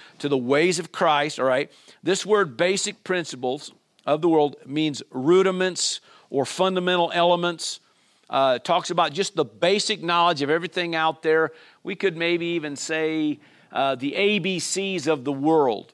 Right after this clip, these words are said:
okay? And there is some A B Cs of the world. The world's a system and, and how it operates out there. And you were a part of that before you came to Christ, all right? But it says you can't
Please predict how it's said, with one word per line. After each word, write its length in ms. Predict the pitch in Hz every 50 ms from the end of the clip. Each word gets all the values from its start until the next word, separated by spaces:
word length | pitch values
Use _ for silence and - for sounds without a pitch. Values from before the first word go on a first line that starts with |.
| _ _ _
okay? 520 | - 113 - - 120 110 110 107 113 123 131 _ _ _ _ _ _ _ _ _ _ _ _ _ _ _ _ _ _ -
And 160 | - 151 160
there 160 | 175 185 196
is 240 | 208 226 226 190 -
some 160 | - 170 156 - -
A 180 | 180 180 165
B 180 | 156 139 151 147
Cs 360 | - - - 147 143 127 117
of 140 | 135 123 107
the 80 | 120
world. 400 | 120 117 120 110 104 87 78 _ _ _ _ _ _ _ _ _ _
The 60 | -
world's 480 | 117 117 147 170 175 180 175 147 135 139
a 80 | 151 139
system 760 | - - - - 208 220 - - - - 127 123 113 107 107
and, 220 | 120 123 120 113 - _ - - _
and 120 | - 101 101
how 240 | 143 165 170 180 165
it 40 |
operates 640 | 170 175 196 208 202 - 170 165 143 135 131 - -
out 280 | 123 110 107 101 - -
there. 220 | 113 113 104 104
And 140 | 104 107 123
you 80 | 156 175
were 140 | 180 185
a 60 | 180 -
part 340 | - - 185 220 254 262
of 120 | 220 180 143
that 200 | 139 127 123 -
before 260 | 127 - - 156 151
you 120 | 151 156
came 320 | 151 - - 180 196 202 196
to 100 | 151 139
Christ, 560 | - - 135 117 107 98 90 - - - -
all 80 | 98 107
right? 260 | 110 113 127 135 135 - - - - - _ -
But 100 | - 160
it 80 | 175 156
says 300 | - 202 214 202 143 175
you 60 | 170
can't 360 | - - 240 247 254 233 -